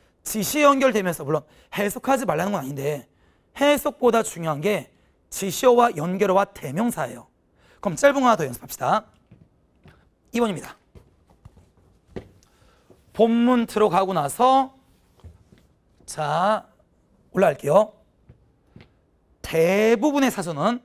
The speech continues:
자, 리스트의 동사야 목록을 작성하다.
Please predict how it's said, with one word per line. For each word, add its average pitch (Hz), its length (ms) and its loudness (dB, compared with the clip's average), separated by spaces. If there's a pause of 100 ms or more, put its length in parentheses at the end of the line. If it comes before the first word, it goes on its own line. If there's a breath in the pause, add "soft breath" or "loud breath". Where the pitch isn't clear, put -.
(1000)
자, 185 1040 2 (320)
리스트의 208 440 -2
동사야 185 540 0 (380)
목록을 208 440 0
작성하다. 151 680 -4